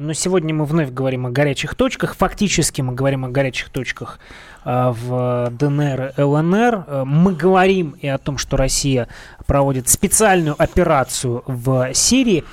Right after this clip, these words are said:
Как многое поменялось, э, ведь в девяностые годы,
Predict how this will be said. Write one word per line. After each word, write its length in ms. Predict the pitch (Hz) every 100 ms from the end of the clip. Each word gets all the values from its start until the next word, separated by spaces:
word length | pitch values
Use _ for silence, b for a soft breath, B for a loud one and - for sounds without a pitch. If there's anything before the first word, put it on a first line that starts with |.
| B B
Как 200 | 202 -
многое 520 | 233 262 320 226 226
поменялось, 1000 | 214 226 214 226 226 190 139 113 - -
э, 180 | 131 131
ведь 300 | 143 147 -
в 100 | 135
девяностые 600 | 135 151 180 247 - 170
годы, 480 | 139 185 226 175 135